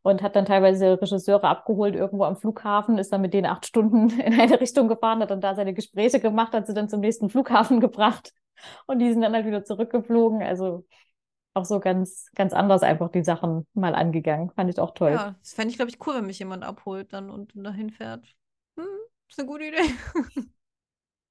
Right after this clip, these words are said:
Speaker 2: ich gut. Apropos Impulse wollte ich noch sagen.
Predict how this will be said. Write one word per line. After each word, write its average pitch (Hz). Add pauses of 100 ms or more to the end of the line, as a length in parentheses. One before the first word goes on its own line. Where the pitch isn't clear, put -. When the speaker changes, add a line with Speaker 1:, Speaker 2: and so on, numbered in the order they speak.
Speaker 2:
ich 254
gut. 285 (1300)
Apropos 220
Impulse 220
wollte 175
ich -
noch 196
sagen. 202